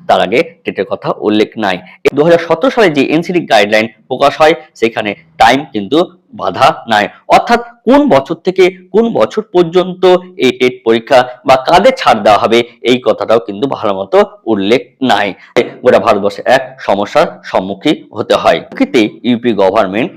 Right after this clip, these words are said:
এই রিভিউ পিটিশন করে, কিন্তু এখন প্রশ্ন হলো যে এই রিভিউ পিটিশন করাটা কতটা যুক্তিসঙ্গত। এনসিটি দুহাজার সতেরো সালে যে গেজেট প্রকাশ করে, সেইখানে কিন্তু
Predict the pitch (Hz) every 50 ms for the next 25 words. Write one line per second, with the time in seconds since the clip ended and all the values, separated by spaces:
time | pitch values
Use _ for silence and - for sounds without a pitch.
0 | - _ 110 110 107 98 101 92 117 135 - 107 92 95 - 143 147 - - -
1 | 113 101 95 92 87 - - _ _ 113 110 101 98 104 98 - 107 120 - -
2 | - 214 202 208 190 196 190 - - - _ 131 113 - - 139 185 196 165 131
3 | 113 120 120 117 117 - _ _ _ _ - 127 156 - - 214 208 - - 107
4 | 101 98 - 107 104 - - - _ - 98 - - 98 - 131 165 - - _
5 | _ 110 113 95 - _ - 110 - - 110 101 92 95 90 - 110 92 - -
6 | - 170 185 220 226 - 285 262 254 170 139 131 - - - - - 147 175 190
7 | 202 196 - - 180 185 185 - 285 - 262 208 139 120 - - - - - 123
8 | 120 107 113 131 160 226 233 - - - - - 120 117 117 117 - - 117 117
9 | 123 120 - - - _ - 143 170 - - 208 170 143 - 117 104 101 107